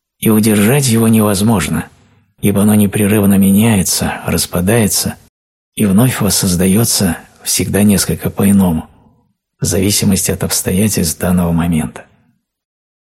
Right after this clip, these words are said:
Это даёт понимание "я",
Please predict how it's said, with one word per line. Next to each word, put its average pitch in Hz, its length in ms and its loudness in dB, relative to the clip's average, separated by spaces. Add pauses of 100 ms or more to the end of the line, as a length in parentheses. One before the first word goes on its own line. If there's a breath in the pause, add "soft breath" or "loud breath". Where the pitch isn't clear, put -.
(600)
Это 131 300 0
даёт 107 340 2
понимание 101 640 2
"я", 90 380 -4